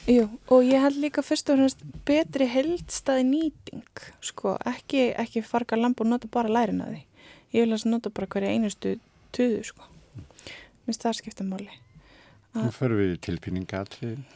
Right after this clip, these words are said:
Speaker 1: Mm.
Speaker 2: Hvernig er að horfa á eftir lambi í slátrun?
Speaker 1: Það er alltaf jafn erfitt.
Speaker 2: Já, það ekki?
Speaker 1: Jú,
Speaker 2: Mm.
Speaker 1: það er bara, og ég held að það breytist aldrei.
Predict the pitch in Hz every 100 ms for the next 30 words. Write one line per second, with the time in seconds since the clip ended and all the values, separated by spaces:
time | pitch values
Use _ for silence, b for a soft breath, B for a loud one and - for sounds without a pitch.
0 | - 220 214 196 208 294 _ - - 120
1 | - 113 104 104 92 101 101 98 90 -
2 | 101 - B B B B 92 98 95 -
3 | 90 55 76 - - - - - B B
4 | B B - - 254 247 - 240 240 240
5 | 240 175 175 156 107 98 120 120 - 277
6 | 247 - 120 120 - - 240 - 233 226
7 | 214 - _ - 226 233 226 233 - 226
8 | 247 240 - - 233 214